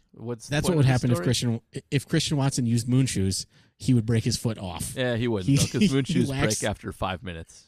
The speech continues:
Speaker 1: That's the thing
Speaker 2: he
Speaker 1: with moon
Speaker 2: lacks the
Speaker 1: shoes.
Speaker 2: body awareness to properly use them.
Speaker 1: Those also wouldn't help him. Like, his problem isn't jumping high. He can jump high. It's, it's timing on <laughs> jumping high and stopping running when he should stop running. He needs, like,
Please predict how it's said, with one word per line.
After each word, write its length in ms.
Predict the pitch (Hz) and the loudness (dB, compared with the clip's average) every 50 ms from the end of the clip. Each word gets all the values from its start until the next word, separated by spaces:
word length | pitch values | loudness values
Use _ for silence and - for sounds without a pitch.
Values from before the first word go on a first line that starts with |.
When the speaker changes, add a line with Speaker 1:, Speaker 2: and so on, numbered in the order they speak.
| _ _ | _ _
Speaker 1:
That's 200 | - 95 92 - - | -14 -14 -14 -14 -18
the 80 | - | -16
thing 120 | - 202 156 | -8 -6 -2
Speaker 2:
he 160 | 127 185 180 | 0 0 0
Speaker 1:
with 80 | 156 139 | 0 0
moon 100 | 147 - | -2 -2
Speaker 2:
lacks 180 | 180 - - | 0 -2 -2
the 140 | - - 143 | -4 -4 -6
Speaker 1:
shoes. 80 | 117 117 | -6 -6
Speaker 2:
body 340 | 156 120 120 131 135 127 | -6 -4 -4 -2 -2 -2
awareness 600 | 120 113 110 117 110 110 104 101 104 104 - - - | -2 -2 -2 -2 -2 -2 -2 -2 -4 -4 -4 -6 -8
to 200 | - - 123 110 | -8 -8 -8 -8
properly 680 | - - - - 147 - - - - 151 135 127 123 117 | -8 -10 -10 -8 -8 -8 -8 -12 -12 -12 -10 -10 -10 -8
use 480 | 110 117 135 - - 220 - - - _ - | -4 -4 -4 -4 -4 -10 -18 -18 -18 _ -16
them. 80 | 233 - _ _ | -16 -16 _ _
Speaker 1:
Those 180 | 160 165 147 214 | -4 -2 0 0
also 200 | 220 190 - 175 | -2 -2 -2 -4
wouldn't 200 | 175 170 131 107 | -4 -4 -2 -2
help 180 | 104 110 - - | -2 -2 -2 -2
him. 260 | 147 147 143 135 139 - - - | -4 -6 -6 -10 -14 -18 -20 -18
Like, 320 | - 135 120 131 127 127 | -14 -10 -8 -8 -6 -4
his 140 | - 170 170 | -4 -6 -6
problem 360 | - - 165 143 120 123 117 | -4 -2 -2 -2 -2 -4 -8
isn't 360 | - 117 107 117 104 98 - _ _ _ _ _ _ _ _ - | -8 -8 -8 -8 -8 -10 -12 _ _ _ _ _ _ _ _ -8
jumping 380 | - 127 120 123 - - 127 127 | -4 -4 -4 -4 -4 -6 -8 -6
high. 280 | - 135 139 147 160 151 | -4 -4 -2 -2 -4 -4
He 140 | 131 190 | -6 -6
can 140 | 220 339 285 | -6 -8 -6
jump 240 | 180 110 101 92 - | -6 -6 -6 -6 -6
high. 220 | 92 87 85 101 | -6 -4 -4 -4
It's, 260 | 110 101 - - - _ _ _ _ _ _ - | -6 -6 -8 -10 -16 _ _ _ _ _ _ -14
it's 220 | - 123 - - | -14 -12 -12 -12
timing 600 | - - - - - 226 185 139 110 110 107 113 | -12 -8 -6 -4 -2 -2 -2 -4 -6 -6 -8 -8
on 140 | 113 104 - | -8 -8 -8
<laughs> 20 | |
jumping 460 | - - - 131 113 - - 131 117 | -8 -4 -2 -2 -2 -2 -6 -8 -8
high 440 | 98 104 117 107 101 101 113 127 135 - _ _ _ _ _ _ _ | -6 -8 -8 -6 -4 -4 -4 -6 -8 -10 _ _ _ _ _ _ _
and 200 | - 117 113 110 | -8 -8 -8 -8
stopping 460 | - - - 143 143 - - 139 123 117 | -8 -4 -2 -2 -2 -2 -4 -6 -6 -6
running 380 | 101 117 120 120 113 104 101 | -4 -2 -2 -2 -2 -4 -6
when 120 | 104 107 107 | -8 -10 -10
he 60 | 98 | -10
should 200 | - - 101 - | -12 -12 -14 -14
stop 260 | - - 107 92 - - | -12 -10 -10 -10 -10 -10
running. 380 | 107 90 85 - 73 71 82 98 _ | -12 -12 -12 -14 -16 -20 -20 -20 _
He 100 | - 120 | -14 -10
needs, 260 | 123 123 123 113 - | -8 -8 -8 -10 -10
like, 340 | 117 110 101 98 92 - _ | -8 -8 -8 -8 -10 -12 _